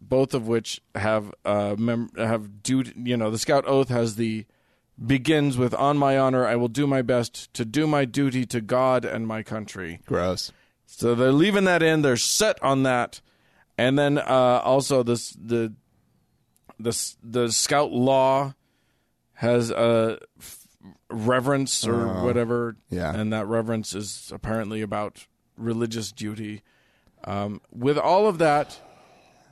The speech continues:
Speaker 1: they have resolved that they reaffirm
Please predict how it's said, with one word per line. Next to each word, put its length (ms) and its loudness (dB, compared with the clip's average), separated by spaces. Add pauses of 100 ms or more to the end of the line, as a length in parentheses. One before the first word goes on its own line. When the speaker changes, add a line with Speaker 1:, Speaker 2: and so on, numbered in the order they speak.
(320)
Speaker 1:
they 140 2
have 220 0
resolved 680 0 (460)
that 120 -6
they 140 4
reaffirm 920 2